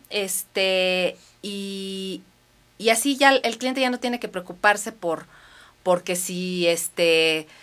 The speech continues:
no puede ir, le queda lejos o lo que sea, tenemos clientes por toda la ciudad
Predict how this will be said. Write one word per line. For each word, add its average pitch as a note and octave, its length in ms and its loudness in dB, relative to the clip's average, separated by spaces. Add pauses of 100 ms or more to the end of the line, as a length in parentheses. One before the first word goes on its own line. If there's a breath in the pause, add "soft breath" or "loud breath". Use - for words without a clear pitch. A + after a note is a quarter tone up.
(840 loud breath)
no G#3 240 0
puede G3 240 8
ir, A3+ 340 2
le G3+ 120 6
queda F#3 200 6
lejos G3+ 340 2
o F#3+ 40 -2
lo F3+ 100 -4
que F3+ 80 -6
sea, A#3 280 4
tenemos G#3+ 280 -4
clientes G3+ 280 -8
por - 180 -10
toda E3 140 0
la - 80 -2
ciudad D#3 320 -6